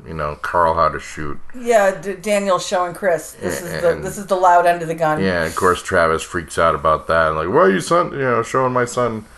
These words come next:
Speaker 1: you know, how to shoot?" <laughs> And Daniel's just like, "'Cause he's gonna fucking need to." <laughs>
Speaker 2: Well,
Speaker 1: A
Speaker 2: you
Speaker 1: lot.
Speaker 2: taught him how to build a fire in English class. So,
Speaker 1: Yeah,
Speaker 2: yeah.
Speaker 1: yeah,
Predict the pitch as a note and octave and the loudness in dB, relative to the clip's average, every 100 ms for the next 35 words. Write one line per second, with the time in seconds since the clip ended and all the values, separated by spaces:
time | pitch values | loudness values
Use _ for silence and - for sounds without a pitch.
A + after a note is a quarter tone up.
0 | - - - - - - G2+ G2 G#2 F#2 | -20 -20 -20 -20 -20 -8 -4 0 2 0
1 | - B2 G2 F2+ E2+ F2 D#2+ D2+ - E2+ | 0 2 2 -2 -6 -6 -8 -12 -4 -2
2 | E2 D#2 D#2 D2+ D#2+ D2+ D2+ F2+ E2+ E2 | -2 -4 -6 -4 -2 -2 -2 -2 -2 -6
3 | F#2 F2 E2 F#2 F2 F2 A2+ A#2+ G2+ E2 | -4 -4 0 0 0 -4 -2 -2 0 0
4 | B2 - - A3 A#3 A#3+ - - C#4 F4 | 0 -2 0 4 4 6 4 6 6 6
5 | F4 D#4 D#4 D4+ D4+ C#4+ D4 C#4 - A3+ | 6 4 6 4 4 4 4 0 2 4
6 | A3+ A#3 A3 G#3+ G#3 G3+ - G#3 F#3+ F#3 | 6 4 2 2 2 0 0 2 4 4
7 | G#2 C#3 D3 F#2+ F2 - - A2 A#2+ | 4 4 6 6 2 -2 -8 -4 0